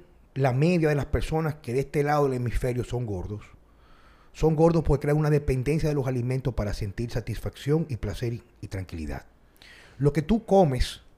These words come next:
en proyección va a dictar tu percepción de tu entorno. La gente que viven a base de azúcar, pizza, con flan en la mañana, galletas, chocolate, necesitan esos alimentos para conseguir un estado de,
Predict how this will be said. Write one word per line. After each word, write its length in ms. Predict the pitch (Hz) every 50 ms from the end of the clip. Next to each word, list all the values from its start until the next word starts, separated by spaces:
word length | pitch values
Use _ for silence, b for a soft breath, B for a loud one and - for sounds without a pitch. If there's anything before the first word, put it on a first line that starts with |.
| _ _ _ _ _ _ -
en 140 | 127 123 107
proyección 600 | - 156 170 175 170 - - - 151 151 143 131
va 80 | 135 143
a 20 |
dictar 500 | 156 156 - - - 139 120 120 117 - - -
tu 140 | - 131 117
percepción 420 | - 117 - - - - - 135
de 60 | 135
tu 100 | 127 -
entorno. 380 | 120 110 - 87 78 78 82 82 - B B B B B B B B B B B
La 120 | 131 135
gente 300 | 104 151 185 202 - -
que 120 | - - 170
viven 220 | 160 175 185 175 156
a 60 | 143
base 240 | 151 147 - - 156
de 80 | 147
azúcar, 480 | - - - - 160 151 156 131 113 -
pizza, 480 | - 147 147 139 - - 127 113 104 - -
con 160 | - - 120 110
flan 140 | - 135
en 40 | 131
la 60 | 143
mañana, 440 | 143 135 127 123 131 139 135 135 127
galletas, 500 | 113 104 107 110 135 151 151 151 123 -
chocolate, 600 | - 139 - - 135 127 113 104 98 - 110 104 B B B B B B B B B
necesitan 760 | 131 139 156 156 - - 160 147 - - 240 269 - 214 180
esos 260 | 180 151 - 165 -
alimentos 500 | 151 135 131 123 127 139 156 147 151 147
para 220 | 147 - 123 117 -
conseguir 320 | - 120 117 - 131 143 156
un 80 | 165
estado 480 | 151 - - - 151 151 156 156 151 143
de, 300 | 139 156 170 185 -